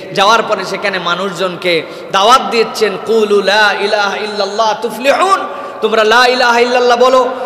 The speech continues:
ইলাহ হিসেবে আল্লাহকে মেনে নাও। রাসূলুল্লাহ সাল্লাল্লাহু আলাইহি সাল্লামের কথা শেষ, সাথে সাথে সে রাসূল সাল্লাল্লাহু আলাইহি সাল্লামের পাশে দাঁড়ায় যেত, দাঁড়ায় যেয়ে বলতো, "মুহাম্মদ তোমাদেরকে যা বলছে সব মিথ্যা কথা,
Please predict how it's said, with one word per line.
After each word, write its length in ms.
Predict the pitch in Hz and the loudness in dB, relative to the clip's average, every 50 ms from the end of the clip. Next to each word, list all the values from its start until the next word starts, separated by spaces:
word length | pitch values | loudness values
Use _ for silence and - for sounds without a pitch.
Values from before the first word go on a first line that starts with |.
| - - 185 | -8 -4 -2
ইলাহ 200 | 233 254 269 262 | 0 2 2 4
হিসেবে 360 | 254 269 262 254 277 262 262 | 2 2 0 0 0 2 2
আল্লাহকে 380 | 247 254 269 262 254 254 269 | 2 2 2 0 2 2 2
মেনে 200 | 262 254 254 254 | 2 2 2 2
নাও। 180 | 240 233 214 180 - - - - - - 147 | 2 0 -2 -2 -4 -8 -10 -12 -10 -4 -2
রাসূলুল্লাহ 600 | 175 196 190 - 247 247 247 247 247 254 254 247 | -2 -2 0 -2 0 0 0 0 0 2 0 0
সাল্লাল্লাহু 460 | 247 247 247 247 254 254 254 - - | 0 0 0 0 2 0 0 0 -2
আলাইহি 280 | 247 254 247 254 254 240 | -2 -2 0 0 -2 -2
সাল্লামের 0 | 247 233 | -2 -2
কথা 340 | 233 233 240 233 262 247 247 | -2 -2 0 0 0 0 0
শেষ, 560 | 247 - - 220 247 285 339 370 - - - - - - - - - - - | -2 -2 2 4 6 6 6 4 2 0 -4 -4 -6 -6 -8 -8 -8 -8 -4
সাথে 420 | - 214 233 - - 339 349 349 | -2 -2 -2 -2 -2 -2 0 0
সাথে 300 | 285 - 294 330 254 415 | 0 0 0 2 2 0
সে 100 | 320 285 | 0 2
রাসূল 160 | 339 311 302 285 | 2 4 4 2
সাল্লাল্লাহু 300 | 302 294 285 262 - 285 | 2 -2 -4 -2 -2 0
আলাইহি 200 | 262 262 240 - | 0 0 0 0
সাল্লামের 260 | 254 247 240 233 - - | -2 -2 -2 -4 -4 -4
পাশে 260 | 220 208 202 214 214 | -4 -4 -2 -2 -2
দাঁড়ায় 320 | 180 190 185 185 196 196 190 | -2 -2 0 2 2 2 2
যেত, 340 | 180 185 156 - 175 156 135 - - - - - - | 0 -2 -2 0 0 0 -2 -4 -8 -12 -8 -2 0
দাঁড়ায় 300 | 185 190 208 220 220 214 | 0 2 4 2 2 2
যেয়ে 180 | 190 208 202 185 170 | 2 0 -2 0 0
বলতো, 420 | 190 202 202 202 208 196 180 147 - - - - | -2 -2 -2 0 0 0 0 0 -2 -6 -10 -8
"মুহাম্মদ 480 | 180 196 208 208 262 277 269 254 247 240 254 | -4 -2 0 0 0 0 0 -2 -2 -2 -2
তোমাদেরকে 420 | - 226 226 214 214 190 - 208 180 | -2 -2 -2 -2 -4 -4 -4 -4 -2
যা 240 | 160 196 214 220 | 0 2 2 2
বলছে 280 | 208 202 208 175 175 196 | 2 0 -4 -4 -4 -6
সব 380 | - - - 339 403 415 415 381 | -2 2 4 6 6 4 4 2
মিথ্যা 300 | 381 370 - - - 311 - | 0 0 0 0 0 0 2
কথা, 300 | 247 247 247 220 190 151 | 0 0 2 2 0 0